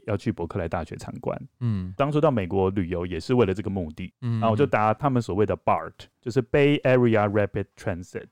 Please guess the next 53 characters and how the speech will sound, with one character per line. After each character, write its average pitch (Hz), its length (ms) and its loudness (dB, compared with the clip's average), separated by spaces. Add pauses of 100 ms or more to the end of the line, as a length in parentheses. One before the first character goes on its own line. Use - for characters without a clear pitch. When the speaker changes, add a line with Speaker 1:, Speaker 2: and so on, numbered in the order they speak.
Speaker 1:
类 123 140 4
似 107 140 -2
我 98 140 0
们 - 180 -16
的 - 500 -6
捷 98 140 -2
运， 110 180 4 (120)
就 185 100 2
穿 175 180 0
过 175 160 4
旧 139 160 4
金 110 200 2
山 95 220 -2
湾， 85 220 -2 (120)
然 87 100 -12
后 107 140 0
你 90 60 -4
就 101 60 -2
可 101 120 -2
以 - 20 -2
到 95 180 2
达 101 420 -6
奥 117 180 4
克 107 180 -4
兰 - 100 -6 (180)
了。 123 100 -18 (300)
我 127 100 -2
们 143 100 0
知 226 60 4
道 247 80 4
加 190 200 2
州 180 300 2
相 160 240 0
较 151 180 4
于 98 200 0
美 95 180 -4
国 95 160 -2
其 92 140 -6
他 95 160 -2
州， 95 160 -2
它 104 120 -2
比 104 120 -6
较 98 160 0
偏 98 260 -2
向 98 140 -2
是 95 80 -4
开 90 200 -6
放 95 140 0
的 85 100 -4
地 95 200 -6
区 - 260 -16
嘛。 - 60 -10 (160)
Speaker 2:
对。 101 200 -4